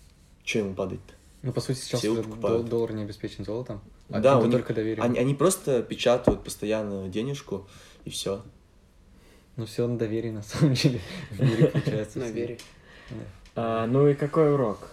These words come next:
Speaker 4: А, если ты гонишься за большим, большей доходностью, а, и пренебрегаешь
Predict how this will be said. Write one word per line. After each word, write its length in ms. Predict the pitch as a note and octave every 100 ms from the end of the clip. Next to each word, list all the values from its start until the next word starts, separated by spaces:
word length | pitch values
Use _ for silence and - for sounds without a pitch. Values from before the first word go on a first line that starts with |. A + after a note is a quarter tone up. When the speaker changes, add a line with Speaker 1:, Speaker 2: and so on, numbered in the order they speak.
| -
Speaker 4:
А, 260 | G#2 G2+ G2+
если 300 | A#2 A#2 -
ты 220 | - B2+
гонишься 560 | A#2+ B2+ B2+ - A#2+ A2
за 500 | A2 G#2+ G#2 G2+ F#2 -
большим, 640 | G2+ A2+ B2+ - B2 A2 - -
большей 480 | G2 A2+ B2+ -
доходностью, 800 | G#2 G2 A2+ A#2+ B2 - - F#2+ - - - - - -
а, 920 | G2+ G2+ G2 G2 G2 F#2+ F#2 F#2 F#2 - - - - - -
и 600 | A2 A2+ A2+ A2 G#2+ G2+ -
пренебрегаешь 720 | A#2 A2+ A2 G#2+ A#2 G#2